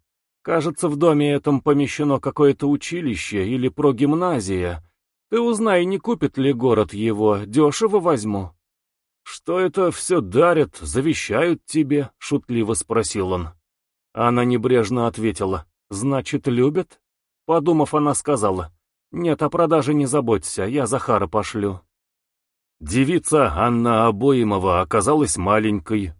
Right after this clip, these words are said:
толстенькой, с желтым лицом и, видимо, очарованной чем-то.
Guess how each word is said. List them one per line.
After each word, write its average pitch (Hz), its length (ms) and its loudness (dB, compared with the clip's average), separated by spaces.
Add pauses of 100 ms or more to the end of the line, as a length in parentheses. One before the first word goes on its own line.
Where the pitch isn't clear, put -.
толстенькой, 131 960 0 (240)
с 95 100 -10
желтым 123 520 0
лицом 127 560 0 (240)
и, 139 120 2
видимо, 135 440 2
очарованной 110 800 0
чем-то. 76 600 -6